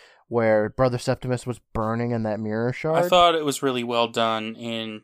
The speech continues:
Speaker 2: Tale of the Midnight Ride when the Headless Horseman's shadow comes out of the wall.
Speaker 1: Oh, yeah, yeah, that part. And also when he crosses the Bridge of Souls and then just fucking explodes for some
Speaker 2: Yeah,
Speaker 1: reason.
Speaker 2: I don't know why that happens, but it's cool looking.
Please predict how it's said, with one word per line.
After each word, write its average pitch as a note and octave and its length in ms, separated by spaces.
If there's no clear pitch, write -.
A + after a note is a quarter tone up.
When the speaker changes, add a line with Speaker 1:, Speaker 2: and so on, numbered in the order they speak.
Speaker 2:
Tale A2+ 300
of A2 120
the A2 80
Midnight G#2+ 420
Ride G#2 340
when G#2+ 160
the G#2+ 60
Headless A#2 380
Horseman's G#2 680
shadow G#2+ 640
comes G#2 320
out G#2 180
of G2+ 140
the G#2+ 80
wall. G2+ 440
Speaker 1:
Oh, D#3+ 140
yeah, C3 180
yeah, A2 240
that B2 240
part. C#3+ 340
And C3 140
also C#3 380
when A#2+ 160
he B2+ 80
crosses B2+ 440
the A#2 80
Bridge A2 240
of A#2 80
Souls A#2+ 340
and A#2 100
then A2 100
just A2+ 240
fucking A#2+ 280
explodes A2 520
for B2+ 140
some C3 240
Speaker 2:
Yeah, C3+ 60
Speaker 1:
reason. A2 160
Speaker 2:
I - 40
don't A#2 80
know A#2+ 80
why B2+ 200
that B2+ 120
happens, F3 420
but A#2+ 160
it's A2+ 140
cool G#3 280
looking. F3+ 300